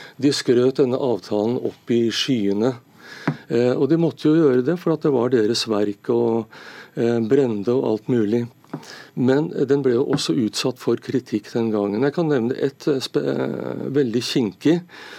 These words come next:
eh, problem i forbindelse med denne avtalen. Det er at, eh, Norge påtar seg å respektere Kinas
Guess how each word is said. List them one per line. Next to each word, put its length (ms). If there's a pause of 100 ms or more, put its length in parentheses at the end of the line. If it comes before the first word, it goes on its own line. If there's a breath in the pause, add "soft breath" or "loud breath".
(240 loud breath)
eh, 220
problem 720
i 120
forbindelse 520
med 140
denne 180
avtalen. 640 (560 loud breath)
Det 220
er 340
at, 220
eh, 160
Norge 500
påtar 440
seg 260
å 140
respektere 640
Kinas 580